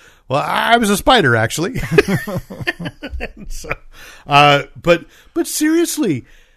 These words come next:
I can't, I, I see more movies a second time than I probably should, but I can't remember the last time that I saw a movie a second time and went, "I gotta see it a third time"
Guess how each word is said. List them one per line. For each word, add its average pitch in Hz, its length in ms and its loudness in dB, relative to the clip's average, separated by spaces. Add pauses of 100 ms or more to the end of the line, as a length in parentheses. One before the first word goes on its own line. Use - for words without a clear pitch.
(520)
I 190 140 4
can't, 247 380 -2 (480)
I, 233 400 -6 (400)
I 254 280 -10
see 262 340 0
more 233 260 4
movies 214 560 0
a 170 60 -4
second 175 420 -4
time 151 520 0
than 139 460 0
I 131 160 -4
probably 123 560 -2
should, 127 600 -2 (340)
but 139 120 2
I 139 60 2
can't 175 280 -4
remember 160 240 0
the 135 100 -4
last 131 420 -2
time 123 520 -2
that 120 160 -4
I 117 100 0
saw 127 300 -2
a - 20 -2
movie 123 300 -2
a 120 60 -2
second 120 300 -6
time 113 220 -4
and 110 80 -6
went, 113 180 -6 (800)
"I 165 120 0
gotta 147 220 0
see 117 160 -6
it 107 80 -4
a 104 40 -6
third 95 260 -8
time" 92 280 -12